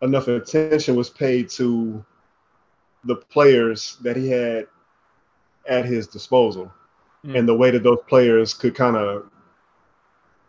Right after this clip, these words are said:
Speaker 1: gel together and make sense on the court together. Point case in being the fact that there wasn't a whole lot of three-point shooting on the roster. Um, not a whole lot of players that could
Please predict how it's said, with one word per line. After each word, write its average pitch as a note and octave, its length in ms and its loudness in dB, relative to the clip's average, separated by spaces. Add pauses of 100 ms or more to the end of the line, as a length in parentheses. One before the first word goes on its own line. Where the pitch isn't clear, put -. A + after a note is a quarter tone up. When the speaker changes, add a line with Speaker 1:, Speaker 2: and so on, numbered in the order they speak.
(600)
Speaker 1:
gel B2+ 360 4
together B2 580 2
and A2+ 380 -6 (260)
make B2+ 220 0
sense C3+ 280 0
on A#2 80 -2
the G2+ 60 -4
court C3+ 260 2
together. B2+ 580 0 (1000)
Point D3 340 4 (100)
case C#3 240 4
in B2+ 120 2
being B2 360 2
the A#2 80 -2
fact B2 300 -2
that B2 80 -2
there B2 100 0
wasn't A#2+ 220 2
a - 20 -2
whole B2 160 2
lot A2+ 140 0
of G#2+ 100 -10
three-point C3 480 -2
shooting C3 300 -2
on B2+ 100 2
the B2+ 80 2
roster. B2 680 0 (160)
Um, G#2 560 -8 (500)
not B2+ 240 4
a B2 60 4
whole C3 200 4
lot B2 160 4
of A#2+ 80 0
players B2+ 380 4
that A#2 140 0
could A2 180 -6